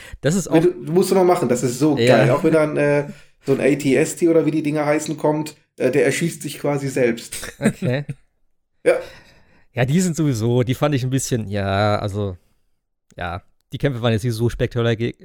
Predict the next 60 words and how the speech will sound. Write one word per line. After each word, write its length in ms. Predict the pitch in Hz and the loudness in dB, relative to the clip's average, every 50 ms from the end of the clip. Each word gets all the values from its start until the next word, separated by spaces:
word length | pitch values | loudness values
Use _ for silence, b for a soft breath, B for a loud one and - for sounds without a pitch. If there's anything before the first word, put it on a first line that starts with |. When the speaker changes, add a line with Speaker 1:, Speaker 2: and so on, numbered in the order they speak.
| - | -18
Speaker 1:
spektakulär 960 | - - - - - 127 - - _ - - 131 - - - 117 113 117 123 123 | -16 -16 -10 -8 -8 -8 -8 -10 _ -16 -14 -14 -10 -8 -6 -4 -2 -2 -2 -2
gegen 240 | 117 120 117 120 113 | -4 -6 -6 -6 -4
den, 280 | 117 123 123 123 123 | -4 -4 -4 -4 -6
äh, 340 | - 110 110 107 107 104 98 | -6 -4 -4 -2 -2 -2 -2
war 80 | 107 110 | -2 -2
jetzt 120 | 107 - 117 | -2 -2 -4
auch 80 | 110 - | -6 -6
schon, 100 | 113 110 | -4 -6
erst 140 | 110 - | -6 -6
schon 140 | - 117 107 | -6 -10 -10
zweimal. 400 | - - - 107 107 107 110 107 | -8 -6 -4 -4 -2 -2 -2 -2
Ich 100 | 101 - | -4 -6
hoffe, 140 | 110 - 104 | -8 -8 -6
da 60 | 104 | -6
gibt's 180 | 104 110 - - | -6 -6 -8 -10
noch 60 | 104 | -10
ein 40 | 95 | -10
paar 140 | - 107 107 | -8 -8 -6
andere 200 | 107 110 107 104 | -6 -4 -4 -4
Sachen. 300 | 104 107 101 - 107 - b b b b b b b b b _ | -4 -6 -6 -8 -12 -14 b b b b b b b b b _
Ähm, 420 | 120 123 123 123 127 127 127 120 - _ _ _ _ _ _ _ _ _ _ _ - - - | 0 2 2 2 2 0 -2 -4 -8 _ _ _ _ _ _ _ _ _ _ _ -20 -6 -4
aber 140 | 139 135 143 | -2 0 0
genau 240 | 120 147 147 175 175 | 0 2 2 2 2
das, 120 | 131 - | 0 0
was 120 | - 170 - | -2 -4 -4
du 80 | - | -2
gerade 160 | 139 147 147 | -2 -2 0
sagst, 240 | 135 151 170 - - | 0 -2 -2 -2 -6
durch 100 | 139 123 | -8 -10
die 80 | - 135 | -8 -10
Fähigkeiten, 400 | - - 156 165 - - 120 127 | -6 -4 -4 -2 -2 -4 -4 -2
das 140 | 139 151 - | -4 -4 -4
ist 60 | 170 | -4
auch 80 | 170 156 | -4 -4
der 100 | - 151 | -4 -4
Grund, 180 | 135 165 175 165 | -4 -4 -2 -2
warum 140 | 147 143 156 | -2 -2 -2
ich 100 | 143 - | -2 -4
halt 80 | 151 - | -4 -4
auf 140 | 123 - | -6 -8
Großmeister 580 | - 127 135 156 220 - - 120 117 107 - 117 | -6 -4 -2 -2 -2 -2 -2 -2 -2 -2 -2 -4
gespielt 240 | 107 - - - 95 | -8 -10 -10 -10 -8
habe, 80 | - - | -4 -4
weil 60 | 117 | -2
ich 80 | - - | -2 -2
hab 80 | - | -2
gedacht, 160 | 160 147 - | -4 -4 -6
okay, 340 | - - - - 151 131 - B B B B - | -8 -12 -6 -2 -2 -2 -2 B B B B -10
der 100 | 135 - | -6 -6
Anfang 200 | 151 160 165 151 | -4 -4 -4 -4
wird 120 | 143 151 - | -4 -4 -4
bestimmt 300 | 156 - - 151 135 139 | -6 -4 -4 -4 -6 -6
richtig 260 | 151 - - 135 - | -8 -12 -12 -10 -6
heftig 320 | - 156 - - 170 - - | -4 -4 -4 -4 -10 -10 -6
sein, 200 | - 151 151 143 | -6 -4 -4 -4
das 140 | 139 123 - | -6 -6 -6
wird 120 | 131 - | -8 -8
schwer 300 | - - 123 127 139 151 | -6 -4 -2 -2 -2 0
sein, 200 | 135 139 139 135 b b b b b - | -2 -2 -2 -4 b b b b b -2
aber 360 | 113 120 135 117 113 95 | 0 0 0 0 0 -2